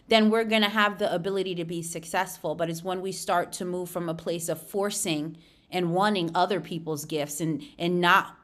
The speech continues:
really loving on our gifts and using that to get us where we wanna go, then we're cut off from our source, and then we won't be successful. We won't be successful on a baseline level of, like,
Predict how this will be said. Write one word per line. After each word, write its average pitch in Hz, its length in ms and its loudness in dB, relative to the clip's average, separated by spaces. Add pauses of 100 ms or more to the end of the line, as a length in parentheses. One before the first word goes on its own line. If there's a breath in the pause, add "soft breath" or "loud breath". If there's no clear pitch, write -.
(240)
really 175 360 0
loving 175 440 2
on 156 140 2
our 170 260 4
gifts 165 400 -4
and 165 140 2
using 165 300 -2
that 175 260 2
to 185 80 -4
get 165 140 -2
us 151 180 -6
where 165 100 -2
we 160 80 -2
wanna 151 260 -2
go, 151 380 -2 (240 loud breath)
then 185 140 -2
we're 180 120 0
cut 180 200 0
off 175 460 4
from 160 200 0
our 160 160 0
source, 170 420 -2
and 160 120 -2
then 156 100 -2
we 170 120 -2
won't 165 320 0
be 160 160 -4
successful. 143 800 -8 (180 soft breath)
We 196 100 2
won't 277 200 4
be 247 100 0
successful 214 540 0
on 175 200 2
a 156 80 0
baseline 220 580 0
level 220 380 2
of, 165 220 0
like, 151 420 -2